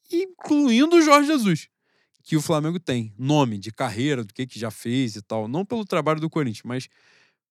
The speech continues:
pelo que já fez na trajetória dele. Pela primeira vez,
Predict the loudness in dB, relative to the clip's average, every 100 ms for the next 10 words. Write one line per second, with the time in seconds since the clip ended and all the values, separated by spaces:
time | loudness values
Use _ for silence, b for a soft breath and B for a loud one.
0 | _ 4 4 0 2 0 2 2 2 -2
1 | -12 _ -10 -6 -4 -6 -6 -8 -6 -8
2 | -8 0 2 2 0 -2 0 0 2 0
3 | 0 -6